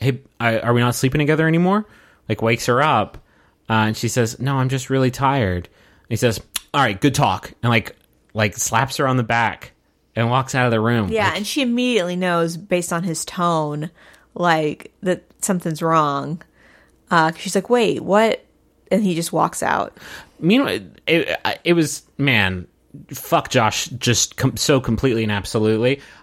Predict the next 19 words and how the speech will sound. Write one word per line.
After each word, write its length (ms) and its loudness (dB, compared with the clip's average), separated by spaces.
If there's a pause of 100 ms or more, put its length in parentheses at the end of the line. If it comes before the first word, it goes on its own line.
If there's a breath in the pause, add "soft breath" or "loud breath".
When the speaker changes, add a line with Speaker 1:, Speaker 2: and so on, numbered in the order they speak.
Speaker 1:
I 60 0
do 220 0
wanna 160 2
talk 240 0
about, 240 0
like, 260 0
they 140 0
kept 220 -4
cutting 260 0
back 240 0
to 120 0
everybody 400 2
else 220 2
sitting, 360 0
like, 200 0
in 140 2
the 180 0 (240)
palapa. 640 0 (500 loud breath)
Um, 600 2